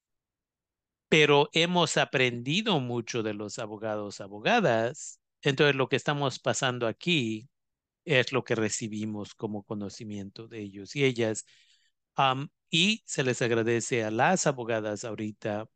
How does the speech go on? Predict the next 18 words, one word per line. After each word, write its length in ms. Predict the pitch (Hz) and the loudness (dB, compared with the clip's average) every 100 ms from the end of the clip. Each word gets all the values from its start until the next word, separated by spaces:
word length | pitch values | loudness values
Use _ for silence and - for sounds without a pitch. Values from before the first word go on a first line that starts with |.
| - | -2
por 320 | 120 113 113 | 2 2 -2
su 280 | - - 123 | -12 -12 -6
conocimiento 760 | 120 110 98 110 104 101 98 104 | -6 -6 -8 -8 -6 -6 -8 -10
que 120 | - | -10
comparten 640 | 107 95 101 92 - 95 | -10 -10 -12 -12 -12 -12
con 200 | 104 101 | -12 -14
nosotros 580 | 95 - 104 - 104 - | -14 -18 -18 -18 -16 -16
y 80 | 95 | -18
nosotras. 580 | 92 - _ - - _ _ _ _ _ _ _ _ _ _ _ - - - - | -18 -20 _ -20 -20 _ _ _ _ _ _ _ _ _ _ _ -20 -18 -16 -4
Entonces, 380 | 147 170 151 - | 4 6 4 4
¿quién 220 | 240 254 | 2 4
no 100 | 226 | 4
debe 200 | 196 175 | 4 4
de 80 | 143 | 2
aplicar 520 | - 120 131 123 120 | 2 0 2 2 2
para 240 | 117 110 | -2 -2
Advance 420 | 104 113 110 107 - | -2 0 -2 -2 -10
Parole? 280 | 110 95 | -12 -12